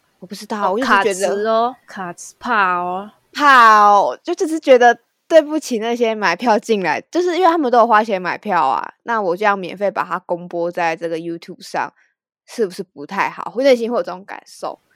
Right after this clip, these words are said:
Speaker 1: 但是有一些
Speaker 2: 可是，可是该场表演会是有禁止录影的吗？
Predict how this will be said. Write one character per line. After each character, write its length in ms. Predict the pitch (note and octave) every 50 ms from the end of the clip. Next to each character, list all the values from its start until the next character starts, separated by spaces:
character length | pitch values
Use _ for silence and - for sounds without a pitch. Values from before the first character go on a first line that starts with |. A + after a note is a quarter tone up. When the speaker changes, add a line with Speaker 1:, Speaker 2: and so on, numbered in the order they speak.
| _ _
Speaker 1:
但 120 | - - F#4+
是 140 | F#4+ G4+ E4+
有 160 | B3 F3 G3+
一 80 | C4
些 320 | D4 C#4+ F4 D4+ A3+ G#3+ G#3
Speaker 2:
可 120 | - G#3
是， 100 | G#3+ C#4+
可 80 | D#4+ D#4
是 60 | D4 _ _ _ _ -
该 260 | - B3 B3 C4 B3+ B3+ -
场 320 | - - G3 E3+ E3 D#3+
表 300 | - - F#3 D#3+ F3+ G3
演 200 | G3 F3+ D#3 F3
会 160 | G3 G3 F#3
是 160 | F3+ F#3 F3+
有 180 | F3 E3 - - _
禁 260 | - - F#3 E3+ D#3+
止 200 | D3 - - -
录 200 | - F#3 F3 D3+
影 140 | - E2+ -
的 160 | - - - - G#3+ _ _ _ _ _ -
吗？ 400 | E3 F3 E3+ D#3+ D#3+ E3+ F#3